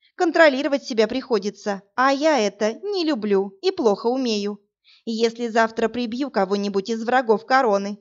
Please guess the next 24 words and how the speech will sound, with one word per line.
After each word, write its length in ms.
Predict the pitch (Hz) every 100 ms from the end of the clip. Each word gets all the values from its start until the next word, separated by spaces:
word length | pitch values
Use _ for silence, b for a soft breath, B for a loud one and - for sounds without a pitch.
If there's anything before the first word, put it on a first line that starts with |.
| _
никто 360 | 320 302 - 311
же 100 | 254
предъявлять 520 | 247 220 247 233 233
не 120 | 247
станет». 520 | 240 254 285 247 196 _ _ _ _ -
Дис 440 | 220 240 233 233
заметно 540 | 190 214 220 214 220 220
успокоился, 960 | 220 269 262 196 185 180 _ 180 185 185
от 200 | 202 196
меня 300 | 202 208 208
ответа 460 | 185 180 185 180 196
не 100 | 208
потребовал, 640 | 269 302 226 170 165 170
что 220 | - -
приятно. 680 | - 339 240 170 170 165 170 _ _ _ _ -
Знает, 500 | 269 285 320 220 226
что 200 | - 277
я 160 | 269
с 160 | 277 -
ним, 340 | 185 175 175 -
несмотря 500 | 277 277 277 285 277
ни 100 | 277
на 140 | 320
что. 400 | - - 180 165